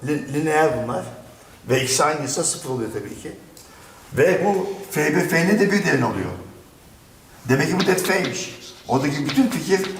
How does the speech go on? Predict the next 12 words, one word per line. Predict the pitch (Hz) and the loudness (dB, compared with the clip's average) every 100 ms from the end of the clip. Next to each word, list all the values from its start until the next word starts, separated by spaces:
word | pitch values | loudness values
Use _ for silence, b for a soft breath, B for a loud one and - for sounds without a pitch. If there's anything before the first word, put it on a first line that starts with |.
| - - - | -12 -12 -6
buydu. | 143 143 90 - - - - - - - | -2 -2 -2 -8 -14 -18 -20 -18 -14 0
Olağanüstü | 120 117 110 123 | 2 4 2 -2
fikir. | 123 117 98 - - - - - - - - - - - - - - - - - - - - - | -4 -8 -10 -12 -18 -20 -20 -20 -20 -20 -20 -20 -20 -20 -20 -20 -18 -18 -16 -14 -12 -12 -12 -4
Tamam | - 202 | 0 0
mı? | 127 - - - - - - - - - - - - - - - - - - - - - - - - - - | -2 -10 -16 -20 -20 -16 -16 -18 -20 -20 -20 -20 -20 -20 -12 -10 -12 -20 -20 -20 -20 -20 -20 -20 -20 -20 -4
Bak | 160 175 160 | 0 0 0
det | |
F, | 147 160 156 | 0 -2 0
det | 151 143 | -2 0
E'ye | 143 143 | 0 0
eşit | 139 - | -2 -6
değil. | 139 - | -4 -6